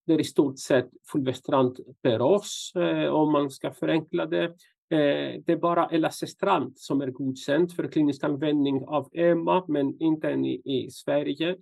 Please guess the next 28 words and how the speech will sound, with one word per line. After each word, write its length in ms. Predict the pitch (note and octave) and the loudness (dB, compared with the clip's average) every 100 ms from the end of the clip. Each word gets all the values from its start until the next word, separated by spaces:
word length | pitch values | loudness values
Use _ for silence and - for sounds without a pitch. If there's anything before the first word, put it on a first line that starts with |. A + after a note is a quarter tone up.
| _ _ _ _ _ | _ _ _ _ _
Och 260 | F3+ F#3 F#3+ - | 2 2 2 -2
när 140 | F#3+ | 2
man 200 | F#3+ F#3 | 4 2
tittar 260 | F#3 A3 G#3+ | 0 -2 -2
på 280 | - E3 - | 0 -4 0
alla 300 | E3+ D#3+ D#3 | 0 0 -4
studier 460 | - G#3+ F#3+ C3+ | -4 -4 0 0
på 140 | B2+ D3 | 2 2
alla 140 | E3 | 2
de 160 | D3 C#3 | 0 -2
här 240 | - C3 - | -2 -4 -4
nya 380 | D3 D3 C#3+ | -2 0 2
medicinerna 760 | C3+ C3+ C#3 G3+ F#3+ C3+ G#2 A2+ - _ _ _ _ _ - - | 0 -2 -4 0 2 2 0 -6 -10 _ _ _ _ _ -20 -2
så 160 | - | 0
ser 300 | E3+ F#3 E3+ | 4 6 6
man 300 | D#3 C3+ C3 - _ - | 6 2 0 -4 _ 0
en 180 | E3+ | 2
marginell 640 | E3 D#3+ D#3+ F3+ G3 G3 F#3 | 2 0 0 2 4 2 0
vinst, 540 | C3+ G#2 A#2 - - | -2 -4 -4 -8 -2
eh, 320 | C3 A2+ A2+ | 0 0 -2
i 60 | A#2+ | -6
stort 260 | - A#2+ A2+ | -4 -6 -4
sett, 360 | - G#2+ - | -6 -6 -4
eh, 100 | B2+ | -4
på, 440 | A#2 B2+ A#2 A2+ - | -2 -4 -2 -6 -4
i 160 | C#3 B2+ | 0 0
progressionsfri 680 | C#3+ B2+ A#2+ C#3 C3 D3+ | -2 -4 -2 -4 -2 -2
överlevnad, 640 | C#3+ C3+ D#3 D#3+ C3 A#2 | 0 2 2 2 2 0